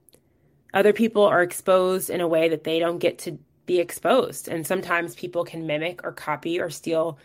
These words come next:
their creative. And so can you talk a little bit about how in your role as a trend expert, maybe some of the ways that you're impacting the visibility of Black creators?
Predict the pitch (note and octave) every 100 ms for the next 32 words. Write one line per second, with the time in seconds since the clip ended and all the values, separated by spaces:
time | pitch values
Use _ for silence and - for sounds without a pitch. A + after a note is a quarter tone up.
0 | - _ _ - F3 - F3 E3 F3 -
1 | - _ _ _ _ _ _ G#3 G3 A3+
2 | G#3 G3 G#3 A3+ A3 B3 C#4 C4+ A#3+ G#3
3 | F#3 E3+ - - F3 - F3 E3 F3+ F3+
4 | E3 D#3+ F3+ - E3+ E3 - F3 F3 E3
5 | - - D#3+ D#3 - E3+ E3+ F#3 F3+ -
6 | _ _ - G3+ G#3+ F3+ F3 F3 D3 E3+
7 | E3 F3 D#3+ C#3+ - D#3+ D#3 E3+ E3 D#3+
8 | D3 D#3 D#3 D#3 D#3 D#3 D3+ D3 C#3+ C#3+
9 | - D#3 C3+ C#3+ - - -